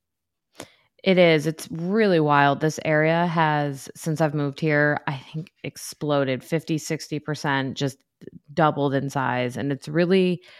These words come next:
interesting being somewhere that's got such rapid growth happening. Um, even years ago when we had that giant crash and the recession and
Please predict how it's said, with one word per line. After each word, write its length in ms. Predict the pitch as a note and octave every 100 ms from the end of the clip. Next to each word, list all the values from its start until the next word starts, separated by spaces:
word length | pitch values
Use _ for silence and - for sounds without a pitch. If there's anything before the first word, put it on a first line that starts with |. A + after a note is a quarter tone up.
| - _ _ -
interesting 520 | F3+ G#3 G3+ G3 E3+
being 240 | D#3 D#3 C#3+
somewhere 320 | E3+ D#3 D3+
that's 320 | C#3 C3 -
got 300 | - C3+ -
such 600 | - - - C#3+ - - -
rapid 580 | C#3+ C#3 B2 - C#3+ -
growth 360 | - B2 C#3+ -
happening. 760 | F3+ F#3 G3 G3 G3+ G#3 G#3 D3
Um, 440 | C3+ B2+ B2 B2+ _
even 520 | D#3+ F3 E3 D#3+ D3+ - _ _ _ _ _ _ -
years 340 | D3+ E3 D3
ago 260 | D3+ D3+ C#3+
when 160 | C#3 C#3
we 80 |
had 160 | D3 C#3
that 320 | C3+ F2+ -
giant 440 | C#3+ C#3+ C#3 C3+ -
crash 600 | - D3 C#3 C3+ C#3+ -
and 100 | B2+
the 60 |
recession 800 | G#2+ - - D3 - C#3+ C3 B2+
and 340 | A#2 A2+ -